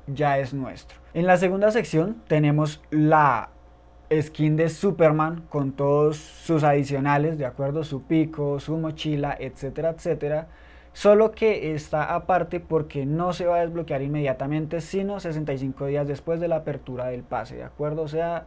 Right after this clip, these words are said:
más de dos meses. En la parte número tres tenemos las recompensas adicionales, ¿de acuerdo? Que son más que todo estilos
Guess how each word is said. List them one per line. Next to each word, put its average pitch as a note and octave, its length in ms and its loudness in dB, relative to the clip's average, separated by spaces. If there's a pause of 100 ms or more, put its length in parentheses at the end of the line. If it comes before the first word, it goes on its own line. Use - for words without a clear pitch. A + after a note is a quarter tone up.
más B2 400 -8
de B2+ 100 -10
dos B2 160 -10
meses. G#2+ 460 -18
En A#3+ 180 2
la A3+ 160 4
parte G#3 360 -2
número G3+ 360 -2
tres F#3+ 380 -2 (160)
tenemos D3+ 400 2
las E3 160 4
recompensas D3+ 880 -2
adicionales, D3+ 1120 -2
¿de B2+ 60 -10
acuerdo? D3+ 420 -2
Que C#3+ 160 -6
son C3 260 -6
más D#3 240 -4
que F3 140 -6
todo F3+ 480 0
estilos F3 880 -2